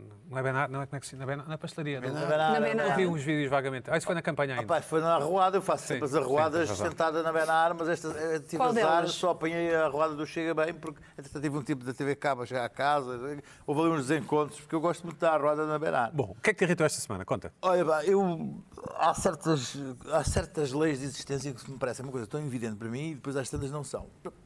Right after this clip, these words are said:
Speaker 3: E estas coisas das bombas de gasolina continuam. Eu agora, por exemplo, estou a viver um pesadelo com os cartões de... do carregamento dos carros elétricos, que é uma coisa.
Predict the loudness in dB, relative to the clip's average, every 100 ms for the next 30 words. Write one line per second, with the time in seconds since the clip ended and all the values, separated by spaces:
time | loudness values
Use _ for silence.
0 | -20 -20 -20 _ -10 -4 0 2 2 2
1 | 2 2 0 0 -2 0 -2 -2 -4 -4
2 | -4 -4 -4 -4 0 2 2 0 -2 -4
3 | 0 -2 -2 -4 -4 -8 -4 -2 -2 -4
4 | -8 -8 -10 -8 -8 -8 -8 -12 -14 -14
5 | -14 -16 -20 -20 -20 -20 -20 -20 -20 -20
6 | -20 _ -16 -8 -6 -4 -4 -4 -6 -8
7 | -4 -4 -4 -4 -4 -4 -8 -12 -14 -14
8 | -14 -14 -10